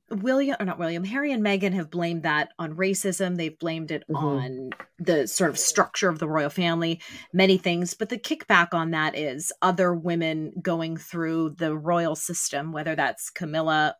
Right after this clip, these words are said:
Speaker 1: or Kate. And of course,
Speaker 2: Yeah.
Speaker 1: we know Diana too, all went through the same baptism by fire and
Speaker 2: Yeah.
Speaker 1: simply stuck it out. In your mind, was there an extra element that Meg was dealing with that wasn't present?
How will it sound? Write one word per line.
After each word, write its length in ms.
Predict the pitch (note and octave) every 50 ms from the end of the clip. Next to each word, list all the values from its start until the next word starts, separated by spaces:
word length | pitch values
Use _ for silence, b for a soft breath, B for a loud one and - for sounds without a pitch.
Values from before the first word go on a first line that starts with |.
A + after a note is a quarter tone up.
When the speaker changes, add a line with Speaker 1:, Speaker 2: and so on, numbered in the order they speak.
| -
Speaker 1:
or 200 | - C#3+ - - _
Kate. 480 | - - G#3 F#3 F3 - - - - - b b b b b b _ _
And 80 | - D3
of 60 | -
course, 240 | G3+ G3 F#3+ F3 E3
Speaker 2:
Yeah. 80 | D#3 D3
Speaker 1:
we 60 | D#3
know 120 | D#3 D#3 D#3
Diana 480 | D#3 E3 D#3+ E3 D#3 D#3 D#3 D3+ D3
too, 440 | - - - F#3+ F3+ D#3+ D#3 - - _ _
all 260 | G3+ G#3 A#3+ B3+ B3
went 320 | G3 G3 E3+ E3 - - -
through 340 | - E3 D#3+ D3+ D3 D3
the 100 | - E3
same 400 | - - - F3 E3 D#3+ E3 E3+
baptism 540 | D#3+ - E3 E3 - - - F3 D3 D#3+ D3+ D3
by 160 | D3 D3 D#3
fire 520 | - - D3+ C#3 C#3 B2+ - - - - B B B B B B _ _
and 240 | G3 F#3+ F#3+ F3+ A3+
Speaker 2:
Yeah. 180 | A#3+ A#3+ A#3 F3+ D#3+ - - - _ _ _ _ _ -
Speaker 1:
simply 580 | - - - - B3 B3 G#3+ A3+ G#3+ G#3 F#3+
stuck 760 | F#3+ - - - - - - - - - - F3 D3+ - -
it 80 | D#3+ D3
out. 320 | C3+ B2 A#2+ F#2+ - - - _ _
In 200 | B3+ C4 C4 B3
your 320 | G#3+ G#3+ C4 C4 C4+ C4+ B3+
mind, 480 | A3 F3+ D3 D3 C#3+ D3+ D#3+ E3+ D#3
was 260 | E3+ F#3+ F#3+ F#3+ F#3
there 400 | - F#3 F3 E3+ E3 D#3+ D#3+ - -
an 140 | F#3 E3+ E3 - _
extra 380 | F#3+ F#3 - - - - G3 - -
element 560 | E3+ E3 D#3 D3 D3 D#3 C#3+ - - - - _ _ _ -
that 140 | F3+ -
Meg 240 | F3 F3 D#3+ D3+ -
was 140 | D3+ D3 -
dealing 320 | - B3+ B3+ A#3+ A#3 A3
with 260 | A3 A3+ A3 G#3+ A3 b b b b b b b b b _
that 160 | G3+ F#3+ F#3+
wasn't 340 | F3+ F#3+ F#3+ F#3+ G3 F3+ E3 -
present? 460 | F3 D#3+ D#3+ - E3+ E3 D#3+ D#3